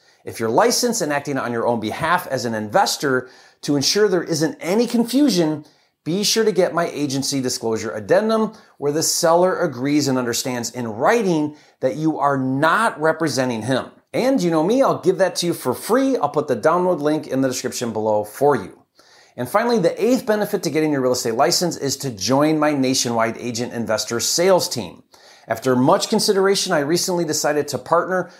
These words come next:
with the nationwide brokerage called Real. There are five primary reasons why I joined Real. First, instead of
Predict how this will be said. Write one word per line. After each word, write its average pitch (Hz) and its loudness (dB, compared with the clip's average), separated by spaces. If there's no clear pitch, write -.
with 135 -4
the 131 2
nationwide 202 0
brokerage 151 0
called 131 0
Real. 113 0
There 135 2
are 139 4
five 190 2
primary 175 2
reasons 143 0
why 117 2
I 143 0
joined 120 -2
Real. 127 -4
First, 240 0
instead 151 -2
of - 2